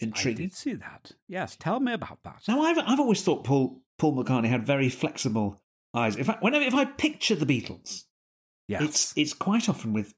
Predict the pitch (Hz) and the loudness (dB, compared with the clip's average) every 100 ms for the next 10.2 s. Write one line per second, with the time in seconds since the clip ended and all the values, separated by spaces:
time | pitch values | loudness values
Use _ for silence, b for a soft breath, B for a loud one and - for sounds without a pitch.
0 | - 127 - 175 165 151 147 _ _ _ | -4 -4 -2 0 2 2 -2 _ _ _
1 | _ _ - 123 143 - - 139 - 131 | _ _ -6 -2 -2 -2 -4 -2 -2 -2
2 | - 127 123 120 - _ _ _ - _ | -2 -2 -2 -4 -8 _ _ _ -20 _
3 | _ _ _ _ - - 202 175 180 180 | _ _ _ _ -8 -2 0 2 2 2
4 | 156 120 104 95 98 95 95 - b 139 | 2 2 -2 -4 -4 -4 -6 -14 b -6
5 | 135 127 139 135 127 127 123 120 110 92 | -4 0 0 0 0 0 0 0 0 -2
6 | - _ _ _ 294 214 - - - - | -8 _ _ _ -4 -4 -4 -12 -12 -4
7 | 107 139 - - - 120 185 92 69 - | 2 2 2 -4 -6 -2 -2 -2 -8 -18
8 | _ 156 175 208 - 208 180 170 240 214 | _ -4 -2 -2 0 2 2 2 2 2
9 | 240 - - 220 - 220 - 185 123 98 | 0 -2 -2 0 2 0 2 2 2 0
10 | 87 107 | 0 -2